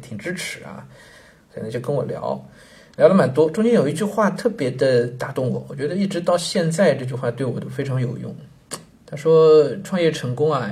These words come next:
其实只有两个要素，只有两个要素。”他说也不仅仅是创业啊，包括他说他自己在工作当中也是这样的体会，就是两个要素。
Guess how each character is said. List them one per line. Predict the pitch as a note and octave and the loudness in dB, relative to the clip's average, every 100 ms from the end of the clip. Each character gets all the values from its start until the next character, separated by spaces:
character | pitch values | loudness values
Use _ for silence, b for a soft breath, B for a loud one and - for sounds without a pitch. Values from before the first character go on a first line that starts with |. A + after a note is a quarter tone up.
| - | -8
其 | - | -10
实 | D#3+ F#3 | -8 -6
只 | E3 | -2
有 | D#3 | 0
两 | E3+ D3 - | 2 0 -2
个 | - | -2
要 | C3+ D3 | 2 2
素， | - - - - _ _ b b b b b | 0 -12 -18 -20 _ _ b b b b b
只 | - | 4
有 | D3+ | 4
两 | B2+ | 4
个 | F#2+ | 0
要 | A2 A2+ | -4 -6
素。” | - - | -14 -20
他 | - | -16
说 | B2 C3+ C3+ | -10 -6 -6
也 | C3+ C#3 | -4 -4
不 | C#3+ | -2
仅 | A#3 A#3+ | 2 2
仅 | D3 | 0
是 | C3 | -4
创 | - A#3 - | -8 -6 -6
业 | B2 | -8
啊， | C3 C3 | -10 -8
包 | D3+ | -6
括 | D3 | -4
他 | C#3 D#3+ | -4 -4
说 | D#3+ D#3+ | 0 -2
他 | E3 | -2
自 | E3+ - | -8 -8
己 | G3 F3+ | -8 -8
在 | - D3 | -8 -8
工 | - C3 | -6 -4
作 | B2+ B2 | 0 0
当 | B2 A#2+ | 0 -4
中 | A#2 B2 - - | -6 -6 -4 -4
也 | - A2+ | -4 -6
是 | - E3 | -6 -6
这 | D#3+ | -4
样 | C3+ | -2
的 | B2+ | -2
体 | B2 - | -4 -16
会， | - - A2+ | -14 -10 -10
就 | B2+ | -10
是 | B2+ | -12
两 | A2 A#2+ G2+ | -6 -6 -4
个 | C3+ | -2
要 | F3+ | -2
素。 | B2 - | -2 -8